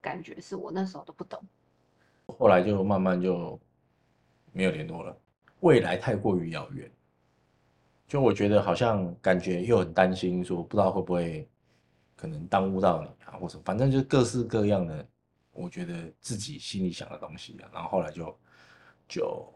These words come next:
Speaker 2: 分开了。
Speaker 1: 像这么认真的想不懂。
Speaker 2: 我很认真啊，因为我已经出社会了。我认为我，我谈的恋爱不是一直，一直要换的恋爱。我会觉得我，我会想得比较深。
Speaker 1: 想要找一个比较适合的对象。
Speaker 2: 对，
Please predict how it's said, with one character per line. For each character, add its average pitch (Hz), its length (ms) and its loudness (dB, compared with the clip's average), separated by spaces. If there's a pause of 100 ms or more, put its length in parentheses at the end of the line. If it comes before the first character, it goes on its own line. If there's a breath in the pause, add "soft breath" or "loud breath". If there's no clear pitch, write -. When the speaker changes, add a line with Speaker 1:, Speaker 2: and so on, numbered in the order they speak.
(1200)
Speaker 2:
分 180 100 -2
开 254 80 -4
了。 196 60 -4
Speaker 1:
像 - 40 -10
这 240 120 -2
么 170 120 -2
认 175 240 -2
真 165 160 -12
的 147 120 -14
想 - 160 -16
不 185 140 -16 (200)
懂。 - 80 -20 (340)
Speaker 2:
我 170 120 8
很 160 80 12
认 160 140 8
真 139 180 10
啊， 143 80 8
因 151 40 4
为 156 60 8
我 117 120 8
已 - 20 2
经 117 80 2
出 117 180 2
社 107 220 6
会 95 160 2
了。 82 240 -12
我 98 160 0
认 135 140 6
为 101 120 4
我， 87 280 0
我 95 160 -2
谈 98 180 -2
的 101 100 2
恋 107 220 2
爱 104 100 2
不 90 160 -6
是 87 400 -8 (600)
一 104 80 -14
直， 180 220 -10 (100)
一 120 100 -2
直 92 340 -4
要 101 140 2
换 - 240 6
的 80 100 -10
恋 64 220 -14
爱。 - 100 -18 (580)
我 87 80 -2
会 107 200 4
觉 87 160 -2
得 80 240 -4
我， 95 260 -4
我 92 200 0
会 104 100 4
想 82 180 -4
得 82 80 -6
比 80 160 -12
较 85 320 -6
深。 170 100 -10
Speaker 1:
想 180 60 -10
要 185 60 -12
找 156 240 -8
一 170 60 -10
个 123 140 -10
比 143 60 -16
较 175 120 -6
适 - 240 -12
合 - 180 -14
的 - 320 -14
对 - 80 -18
象。 - 160 -20 (320)
Speaker 2:
对， - 260 -8